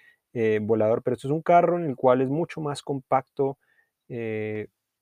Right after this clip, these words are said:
mucho más atractivo, mucho más posible si funciona bien, obviamente, porque, pues, el espacio que ocupa es mucho más pequeño,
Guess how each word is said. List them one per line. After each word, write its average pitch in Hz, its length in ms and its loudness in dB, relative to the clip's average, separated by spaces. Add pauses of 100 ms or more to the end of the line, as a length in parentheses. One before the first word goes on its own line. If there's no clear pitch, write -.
(160)
mucho 131 420 0
más 131 140 0
atractivo, 127 840 -2 (200)
mucho 120 520 -6
más 123 320 -2
posible 120 520 -4
si 123 100 -6
funciona 113 380 -8
bien, 113 240 -4
obviamente, 113 420 -6
porque, 113 240 -6
pues, 107 200 -10
el 107 100 -8
espacio 113 400 -10
que 120 100 -4
ocupa 113 400 -4
es 113 60 -6
mucho 113 260 -10
más 120 140 -10
pequeño, 131 440 -4